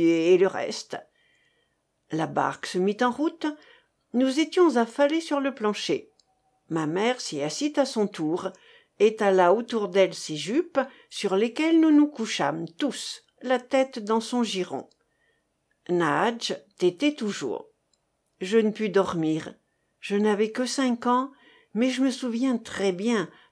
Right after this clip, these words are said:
qu'un homme entra, nous regarda avec antipathie, se déshabilla sans gêne et se coucha. Il jurait chaque fois qu'un des petits toussait ou pleurait.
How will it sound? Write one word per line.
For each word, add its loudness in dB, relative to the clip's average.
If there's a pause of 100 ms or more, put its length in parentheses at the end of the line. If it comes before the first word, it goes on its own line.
(100)
qu'un 2
homme 4
entra, 0 (400)
nous 2
regarda 2
avec 0
antipathie, -2 (380)
se -4
déshabilla 2
sans 2
gêne -2
et 0
se -2
coucha. -6 (1000)
Il -2
jurait 0
chaque -4
fois -2
qu'un -2
des -2
petits -8
toussait -6
ou -2
pleurait. 0